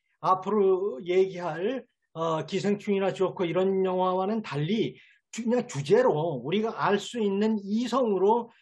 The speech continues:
어, 줄거리를 나타내 줍니다. 그래서 이해하기가 쉽죠.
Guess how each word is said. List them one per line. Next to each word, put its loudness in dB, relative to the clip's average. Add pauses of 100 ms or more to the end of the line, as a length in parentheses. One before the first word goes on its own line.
(140)
어, 2
줄거리를 4
나타내 -2
줍니다. -6 (160)
그래서 0
이해하기가 0
쉽죠. -4